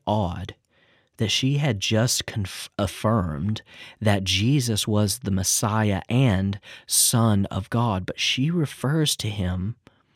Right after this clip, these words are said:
she refers of him to, to Mary as the teacher? That seems a far jump down from Son of God. Does it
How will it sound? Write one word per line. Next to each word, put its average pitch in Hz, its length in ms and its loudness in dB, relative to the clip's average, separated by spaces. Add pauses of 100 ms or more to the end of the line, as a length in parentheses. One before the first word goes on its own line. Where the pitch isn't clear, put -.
(640)
she - 180 2
refers 101 480 2
of 117 280 0
him 92 280 -2
to, 101 400 0 (100)
to 147 200 4
Mary 98 560 2
as 104 580 0 (520)
the 113 100 -4
teacher? - 720 -10 (1300)
That 113 160 0
seems 156 580 4
a 107 180 2
far 117 540 2
jump 101 600 0
down 95 500 2
from 95 480 0 (240)
Son 98 560 2
of 90 180 -6
God. 95 460 -2 (1200)
Does 117 200 4
it - 160 -4